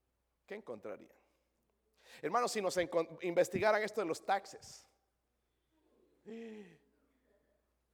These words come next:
terrible sería, ¿verdad? Mentira por aquí, por acá, por acá, para agarrar un poquito de dinero. ¿Sabe por qué hacemos eso? Por falta de integridad.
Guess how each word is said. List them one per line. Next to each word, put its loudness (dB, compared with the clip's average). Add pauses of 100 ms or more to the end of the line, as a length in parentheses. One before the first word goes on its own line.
(960)
terrible -4
sería, -8
¿verdad? -12 (1120)
Mentira -2
por -2
aquí, -8
por -6
acá, -6
por -8
acá, -8
para -2
agarrar -2
un -10
poquito -8
de -6
dinero. -12 (1800)
¿Sabe -2
por -8
qué -4
hacemos -4
eso? -12
Por -10
falta -6
de -4
integridad. -10